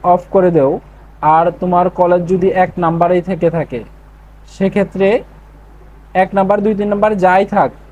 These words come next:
তুমি যদি অটো মাইগ্রেশন এখান থেকে অফ করে দাও এবং তোমার নিশ্চয়নের টাকা পেমেন্ট করে দাও, সেক্ষেত্রে তুমি ওই কলেজেই ভর্তি হতে পারবা।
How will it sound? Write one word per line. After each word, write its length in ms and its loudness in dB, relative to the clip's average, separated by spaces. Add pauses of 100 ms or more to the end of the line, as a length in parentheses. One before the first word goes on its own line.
(160)
তুমি 200 0
যদি 220 -2
অটো 260 2
মাইগ্রেশন 380 0
এখান 240 -4
থেকে 160 -2
অফ 300 2
করে 180 2
দাও 200 4
এবং 320 0 (340)
তোমার 280 0 (720)
নিশ্চয়নের 560 0
টাকা 240 0
পেমেন্ট 360 0
করে 220 2
দাও, 260 4
সেক্ষেত্রে 540 -2
তুমি 280 -4
ওই 180 2
কলেজেই 580 0
ভর্তি 280 -2
হতে 200 2
পারবা। 320 0